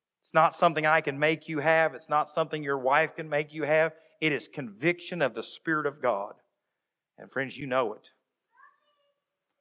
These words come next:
And tonight I want you to know this, that God loves you. He sent the Spirit of God to convict you. And tonight He will save you from your sins.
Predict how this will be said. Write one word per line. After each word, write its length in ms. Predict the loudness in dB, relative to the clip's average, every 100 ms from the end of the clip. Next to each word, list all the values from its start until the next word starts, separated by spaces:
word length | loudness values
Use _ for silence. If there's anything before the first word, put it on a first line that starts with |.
| _ _ _ _ _ -4
And 80 |
tonight 280 | 4 8 10
I 60 | 8
want 360 | 6 2 -2
you 80 | -6
to 60 | 0
know 220 | 2 2
this, 240 | 0 -6 -6
that 160 | -2
God 220 | 2 4 4
loves 380 | 2 0 -2
you. 200 | -18 -20 -20 _ _ _ _ _ _ _ _ _ _
He 160 | -8 -8
sent 320 | -4 -4 -2
the 80 | -6
Spirit 440 | -10 -6 -2 -2
of 100 | -2
God 340 | 0 2 0 -2
to 100 | -6
convict 640 | -6 -10 -8 -10 -10 -18
you. 180 | -16 -18 _ _ _ _ _ _ _ _ _ _
And 160 | -10 -8
tonight 320 | -2 -2 -2
He 140 | -4 -8
will 120 | -10
save 500 | -16 -8 -6 -6 -10
you 260 | -16 -18 -20 _ _
from 240 | -6 -6
your 160 | -6 -12
sins. 580 | -12 -14 -14 -18 -20